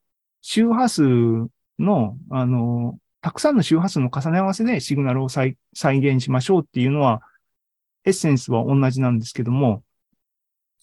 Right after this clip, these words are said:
周波数を線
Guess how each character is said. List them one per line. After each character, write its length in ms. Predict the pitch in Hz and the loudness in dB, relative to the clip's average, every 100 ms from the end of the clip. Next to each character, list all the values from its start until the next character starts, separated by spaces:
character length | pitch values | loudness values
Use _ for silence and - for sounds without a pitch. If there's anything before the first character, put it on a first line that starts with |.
| _ _ _ _ _ - | _ _ _ _ _ -12
周 260 | - 220 | 0 2
波 340 | 247 262 285 294 | 2 0 -2 -2
数 240 | - 143 | 2 2
を 600 | 120 - - 208 117 123 127 _ _ _ _ _ _ _ _ _ _ _ _ _ | 2 0 2 2 2 -4 -10 _ _ _ _ _ _ _ _ _ _ _ _ _
線 380 | - - 262 339 | -8 0 0 0